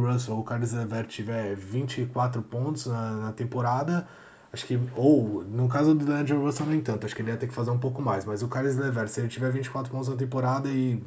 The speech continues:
classificar o Brooklyn pros playoffs que ninguém espera, eu acho que todo mundo coloca ele.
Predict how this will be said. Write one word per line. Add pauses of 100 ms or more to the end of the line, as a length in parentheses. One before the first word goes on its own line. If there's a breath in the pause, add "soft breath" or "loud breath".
(100)
classificar
o
Brooklyn
pros
playoffs
que
ninguém
espera, (440 loud breath)
eu
acho
que
todo
mundo
coloca
ele.